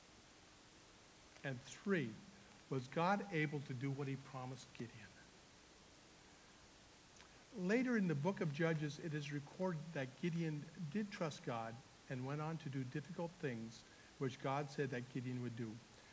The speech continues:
with God's assistance. Gideon did not really hear God correctly. Gideon did really hear God correctly. As Gideon started doing what he, God told him to do, Gideon's faith grew.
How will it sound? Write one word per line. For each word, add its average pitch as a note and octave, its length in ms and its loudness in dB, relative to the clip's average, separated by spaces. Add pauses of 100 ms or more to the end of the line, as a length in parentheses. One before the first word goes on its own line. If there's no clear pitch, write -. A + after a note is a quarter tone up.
(180)
with - 160 -4
God's B2+ 320 0
assistance. A#2+ 640 -8 (680)
Gideon F3 340 6
did D3 160 0
not F3 300 2
really F3+ 300 4 (600)
hear G3+ 140 6
God C3 280 2 (160)
correctly. A2+ 420 -6 (380)
Gideon F3 460 6
did A3 340 6
really C#3+ 360 4
hear C3+ 120 4
God A#2 280 0 (120)
correctly. A2 380 -6 (520)
As D3 320 2
Gideon G3+ 320 6
started F#3+ 540 4
doing D#3 340 4 (120)
what D3+ 100 2
he, C#3 140 2 (300)
God D3+ 280 4 (160)
told E3+ 160 2
him E3 140 2
to D#3 100 -2
do, B2+ 260 0 (640)
Gideon's E3 460 2
faith D3+ 360 0 (120)
grew. D3 360 4